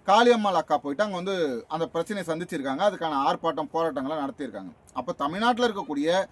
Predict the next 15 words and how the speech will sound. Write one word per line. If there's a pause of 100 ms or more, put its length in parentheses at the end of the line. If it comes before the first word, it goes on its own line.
(240)
பிரச்சனைகள்
என்ன,
தமிழ்நாட்டுல
இருக்கிற
பிரச்சனைகளுக்கு
எந்த
கட்சி (100)
பாடுபடுகிறது (260)
அப்படிங்கிற
அனைத்து
தகவலும்
அக்கா
காளியம்மாள்
அவர்களுக்கு
தெரியும்.